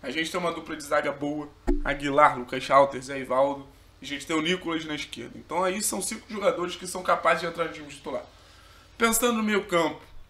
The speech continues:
a gente tem o Christian Citadini, eu acho que é, são, são peças ali que podem entrar e ajudar em qualquer contexto.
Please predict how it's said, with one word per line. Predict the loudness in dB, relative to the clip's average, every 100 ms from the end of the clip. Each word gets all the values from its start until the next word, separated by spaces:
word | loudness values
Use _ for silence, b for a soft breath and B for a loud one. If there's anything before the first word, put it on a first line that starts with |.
| -20 _ _ _ -8
a | -4
gente | -2 -2
tem | 0 -2 0
o | -6 -4
Christian | -4 -4 -6 -8
Citadini, | -8 -2 -2 -2 -6 -8 -16 -16
eu | -6 -2
acho | -2 -6
que | -6
é, | -2 -2 -4 -12 -20 -18
são, | -10 -2 -2 -2 -8 -14 -20 _ b b b b
são | -2 -2
peças | 4 4 4 -2
ali | -2 -4
que | -8 -10
podem | 2 2 2
entrar | -6 -2 0 0
e |
ajudar | -2 -6 -4 -4
em | -4
qualquer | -14 -6 -6
contexto. | -6 -14 -12 -10 -12